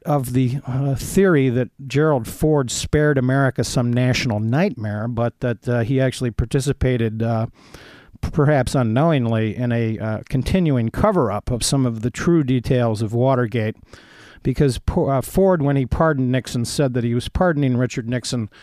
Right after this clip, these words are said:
for all crimes that he committed or may have committed. That's a very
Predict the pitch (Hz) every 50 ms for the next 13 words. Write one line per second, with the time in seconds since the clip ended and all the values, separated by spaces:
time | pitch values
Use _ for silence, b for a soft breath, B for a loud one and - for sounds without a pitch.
0 | B B B B B B - 160 160 165 170 165 - - - - 170 156 156 151
1 | 147 143 123 - - 131 120 - 139 120 - - 139 139 143 143 135 127 120 113
2 | - - 131 120 110 110 110 110 117 120 120 110 98 107 85 - - - 113 98
3 | 95 90 82 78 - B B B B B B B B B B _ 123 - - 123
4 | 107 113 123 127 127 120 113 104